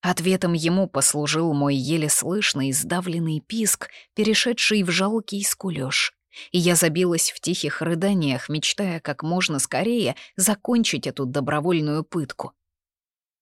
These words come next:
«Я не знаю, как это делается, Саша.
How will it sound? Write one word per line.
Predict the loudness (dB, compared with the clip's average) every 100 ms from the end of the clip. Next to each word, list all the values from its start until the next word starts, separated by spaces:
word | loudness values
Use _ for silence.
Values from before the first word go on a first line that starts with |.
| _ _ -6
«Я | 0 2
не | 4
знаю, | 2 2 0 -2
как | -4 -6
это | -4 -4
делается, | -2 -2 -2 -4 -4 -4 -2
Саша. | -2 -2 -2 -4